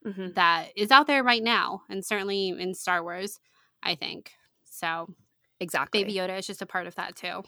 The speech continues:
Speaker 1: Exactly. That's what I was thinking. And just in terms of the history of Star Wars, I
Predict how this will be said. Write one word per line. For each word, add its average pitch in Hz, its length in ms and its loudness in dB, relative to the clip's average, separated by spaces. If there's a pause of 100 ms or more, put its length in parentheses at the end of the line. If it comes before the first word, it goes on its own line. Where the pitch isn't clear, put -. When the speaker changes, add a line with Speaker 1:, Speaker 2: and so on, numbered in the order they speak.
(600)
Speaker 1:
Exactly. 170 520 -2
That's 185 200 0
what 185 220 6
I 170 100 8
was 170 140 2
thinking. 160 560 -2 (220)
And 180 120 2
just 190 160 2
in 202 80 0
terms 196 240 0
of 190 80 0
the 180 60 0
history 170 420 0
of 156 80 -2
Star 160 260 0
Wars, 156 480 -2
I 156 280 0